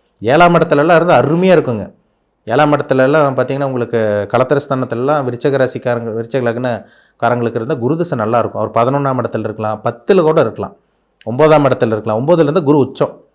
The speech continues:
எங்கே கடகத்துல இருப்பார். பன்னெண்டுல இருந்தா வெளிநாட்டு பிரயாணம், சுப விரயங்கள், இந்த மாதிரி அப்படி இப்படின்னு போகும்.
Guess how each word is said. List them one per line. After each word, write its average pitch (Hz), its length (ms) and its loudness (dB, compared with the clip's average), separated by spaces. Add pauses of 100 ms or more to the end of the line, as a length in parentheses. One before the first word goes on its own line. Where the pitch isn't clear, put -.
(240)
எங்கே 123 220 -2
கடகத்துல 135 420 2
இருப்பார். 101 440 -6 (800)
பன்னெண்டுல 175 260 2
இருந்தா 156 260 4
வெளிநாட்டு 147 720 4
பிரயாணம், 120 520 -2
சுப 143 200 -2
விரயங்கள், 123 540 2
இந்த 135 160 -4
மாதிரி 139 240 0
அப்படி 113 220 -6
இப்படின்னு 123 140 -10
போகும். 107 300 -4